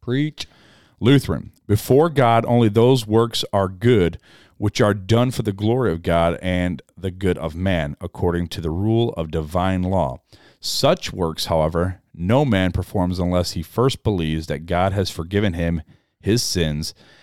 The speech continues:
Speaker 2: and has given him eternal life by grace. L C M S. Methodist.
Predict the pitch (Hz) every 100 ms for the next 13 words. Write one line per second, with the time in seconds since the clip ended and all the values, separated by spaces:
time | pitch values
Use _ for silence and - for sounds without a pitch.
0 | _ _ - 98 107 98 131 139 127 123
1 | 101 135 139 120 95 101 98 101 90 82
2 | 82 64 50 - - - _ - 80 87
3 | 85 - 87 80 78 - - - - _
4 | - 101 101 67 67 -